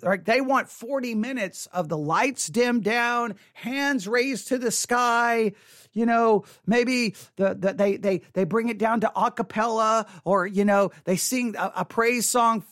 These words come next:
you know, the chorus seventy-four times. I know I'm being a, a little hyperbolic there.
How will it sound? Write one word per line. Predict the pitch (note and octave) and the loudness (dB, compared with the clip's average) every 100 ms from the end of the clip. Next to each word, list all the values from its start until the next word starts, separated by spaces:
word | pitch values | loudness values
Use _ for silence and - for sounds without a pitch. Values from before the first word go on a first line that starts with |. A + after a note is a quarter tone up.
| - | -10
you | A3 | -2
know, | G3+ F#3+ | 2 2
the | F3+ F3+ | 2 -2
chorus | - A#3 A3+ - | 2 4 4 0
seventy-four | - A#3+ A#3 A3+ A3+ - B3 G3 | 0 0 0 -4 -4 -2 -2 0
times. | A3+ A3 A3+ G3+ | 0 2 0 -2
I | E3+ | 0
know | F3+ | 2
I'm | E3+ E3+ D#3 | 2 0 -2
being | F3 | -2
a, | D3+ - | -4 -6
a | - | -4
little | F#3+ G#3 C#3 | 2 2 2
hyperbolic | C#3 - B2+ C3+ B2 A2+ | -2 -4 -4 -4 -4 -10
there. | C#3+ C3 | -12 -12